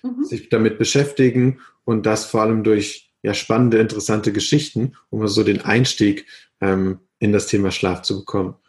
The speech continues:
Speaker 1: Genau, also, ähm, der größte Unterschied, Schied ist wahrscheinlich, ähm,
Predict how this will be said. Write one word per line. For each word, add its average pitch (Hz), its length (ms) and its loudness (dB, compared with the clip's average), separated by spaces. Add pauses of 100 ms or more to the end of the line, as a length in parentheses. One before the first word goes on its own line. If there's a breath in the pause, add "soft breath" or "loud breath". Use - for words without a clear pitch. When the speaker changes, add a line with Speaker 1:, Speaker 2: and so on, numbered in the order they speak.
(180)
Speaker 1:
Genau, 226 360 -2
also, 254 280 -4 (360 loud breath)
ähm, 247 580 2 (120)
der 247 120 0
größte 285 460 -2
Unterschied, 294 680 0 (140)
Schied 294 340 0
ist - 240 -6
wahrscheinlich, 247 920 -2
ähm, 226 840 -10